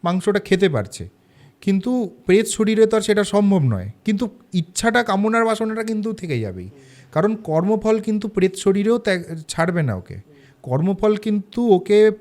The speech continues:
ধাওয়া করে বেড়াবে, ওর সাথেই কিন্তু চলবে। কর্মফল আছে, তার মানে তার প্রবৃত্তিও আছে। প্রবৃত্তি আছে, তার মানে ইচ্ছাগুলোও আছে। মাংস খাওয়ার ইচ্ছা আছে, টাকা পয়সা ইনকাম করার ইচ্ছা আছে, যৌনতা করার ইচ্ছা আছে, সব ইচ্ছাগুলোই বর্তমান আছে, কিন্তু শরীরটা নেই,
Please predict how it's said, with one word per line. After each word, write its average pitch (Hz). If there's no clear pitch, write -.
ধাওয়া 160
করে 190
বেড়াবে, 165
ওর 147
সাথেই 156
কিন্তু 202
চলবে। 98
কর্মফল 214
আছে, 214
তার 202
মানে 202
তার 190
প্রবৃত্তিও 196
আছে। 185
প্রবৃত্তি 214
আছে, 220
তার 180
মানে 190
ইচ্ছাগুলোও 196
আছে। 185
মাংস 170
খাওয়ার 185
ইচ্ছা 180
আছে, 165
টাকা 156
পয়সা 175
ইনকাম 170
করার 160
ইচ্ছা 160
আছে, 160
যৌনতা 190
করার 185
ইচ্ছা 180
আছে, 156
সব 214
ইচ্ছাগুলোই 226
বর্তমান 214
আছে, 156
কিন্তু 170
শরীরটা 156
নেই, 95